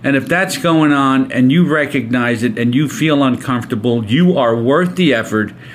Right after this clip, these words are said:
and you should just speak up and say, "I'm not gonna be treated this way. I'm sorry, I'm not used to being spoken to this way.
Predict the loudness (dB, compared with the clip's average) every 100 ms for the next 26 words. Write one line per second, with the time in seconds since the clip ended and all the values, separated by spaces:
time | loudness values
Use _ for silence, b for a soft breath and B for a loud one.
0 | B B B 0 2 2 2 0 -2 -4
1 | -2 -2 -2 -6 -4 -2 -2 -2 -2 -2
2 | -2 -2 -2 0 0 0 -2 -2 -4 -4
3 | -2 -2 -2 -4 -10 -8 -6 -6 -8 B
4 | B -6 -4 -2 -2 0 0 0 -2 -2
5 | 0 0 0 0 -2 -4 0 2 2 0
6 | 0 0 -4 -4 -4 -4 -6 -4 -4 -4